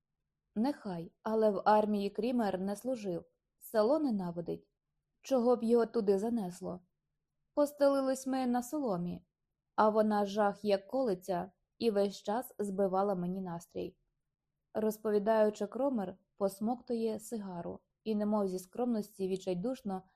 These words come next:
дивиться у простір. Є ще одна деталь, яку він ніколи не опускає. Фраза дівчини: «Хочу, щоб ти зробив мені маленького». Фред запевняє, що з цього все і почалось.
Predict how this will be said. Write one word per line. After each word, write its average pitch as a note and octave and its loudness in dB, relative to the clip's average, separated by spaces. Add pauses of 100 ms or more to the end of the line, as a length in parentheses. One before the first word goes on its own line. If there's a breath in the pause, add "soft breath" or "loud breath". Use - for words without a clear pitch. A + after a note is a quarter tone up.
(160 soft breath)
дивиться A3 -2
у A3 -4
простір. F3+ -8 (800)
Є G#3 0
ще G#3+ -6
одна F#3 -4
деталь, F#3 -8 (280)
яку G#3 2
він G3 -4
ніколи A3 -4
не F#3 -4
опускає. F#3 -10 (460)
Фраза A#3 0
дівчини: F#3 -6 (640)
«Хочу, B3 4
щоб A3+ -4
ти E4 -4
зробив G#3 2
мені G#3+ 0
маленького». F3+ -6 (680)
Фред G#3+ 2
запевняє, G3 0
що F#3 -2
з F#3 -10
цього A#3 -2
все G3 -4
і F#3+ -6
почалось. G3 -6